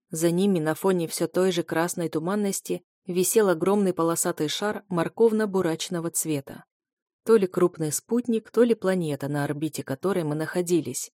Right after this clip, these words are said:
Гош направился ко мне, и я автоматически закрыла глаза, сделав вид, что и не наблюдала минуту назад за этим вампирюгой.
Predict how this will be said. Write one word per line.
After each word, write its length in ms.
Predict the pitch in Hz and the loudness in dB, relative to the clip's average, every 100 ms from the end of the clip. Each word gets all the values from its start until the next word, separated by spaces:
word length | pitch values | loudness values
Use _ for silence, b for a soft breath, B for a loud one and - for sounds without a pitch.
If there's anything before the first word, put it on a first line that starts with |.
| _ _ _ _ _ _ _ - | _ _ _ _ _ _ _ -10
Гош 320 | 185 214 220 | 2 4 4
направился 580 | 180 160 196 185 190 - | 0 2 2 2 0 -2
ко 160 | - | -2
мне, 340 | 214 190 147 139 _ _ - | -2 -2 -4 -8 _ _ -6
и 100 | 170 | 0
я 160 | 170 | 2
автоматически 760 | 165 - 165 156 196 - 170 - | 2 0 -2 -2 -4 -6 -6 -4
закрыла 420 | 160 170 190 185 | -4 -2 -2 0
глаза, 460 | 175 190 196 214 202 | 0 0 0 0 0
сделав 480 | 156 180 165 160 180 | 2 2 2 0 -4
вид, 180 | 214 | -6
что 180 | - - | -4 0
и 100 | 214 | 0
не 100 | 214 | 2
наблюдала 540 | 220 208 233 233 247 170 | 0 2 4 4 4 2
минуту 420 | 165 170 170 165 | 0 0 0 -2
назад 340 | 165 165 190 | -2 0 -2
за 120 | 175 | 0
этим 260 | 170 175 180 | 0 0 -4
вампирюгой. 760 | 175 180 208 214 175 143 127 | -2 -2 0 2 2 0 -6